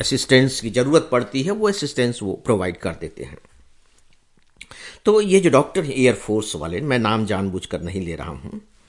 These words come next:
इन्होंने एक लड़की से जो assist करती है उनको एक बात कही। ये जो लड़की है ये मुझे नहीं लगता है कि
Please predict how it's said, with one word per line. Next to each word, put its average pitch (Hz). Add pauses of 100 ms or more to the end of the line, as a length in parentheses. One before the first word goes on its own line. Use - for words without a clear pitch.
(920)
इन्होंने 190 (640)
एक 160 (320)
लड़की 139
से 117
जो 127
assist -
करती 196
है 98
उनको 92
एक 190
बात 95
कही। - (840)
ये 180
जो 185
लड़की 156
है 131
ये 131
मुझे 117
नहीं 139
लगता 107
है 107
कि 85